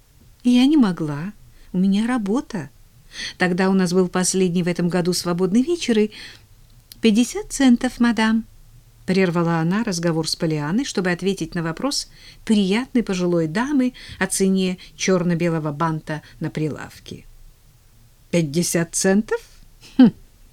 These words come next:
Дама повертела бант в пальцах, подумала,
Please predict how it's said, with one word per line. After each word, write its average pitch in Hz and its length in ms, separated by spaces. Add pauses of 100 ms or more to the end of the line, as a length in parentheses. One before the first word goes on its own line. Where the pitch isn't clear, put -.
(400)
Дама 240 300
повертела 180 560
бант 156 340
в - 100
пальцах, 233 460 (400)
подумала, 165 640